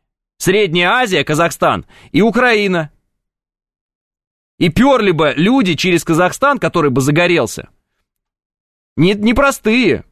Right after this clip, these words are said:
а такие именно, которые вот, э, э, очень любят повоевать во всяких разных формированиях террористических.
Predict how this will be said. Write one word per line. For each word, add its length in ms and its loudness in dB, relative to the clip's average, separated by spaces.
а 220 0
такие 500 0
именно, 260 0
которые 400 0
вот, 260 -2
э, 40 -2
э, 840 0
очень 300 0
любят 320 0
повоевать 560 0
во 180 -2
всяких 300 -4
разных 340 -2
формированиях 680 0
террористических. 800 -2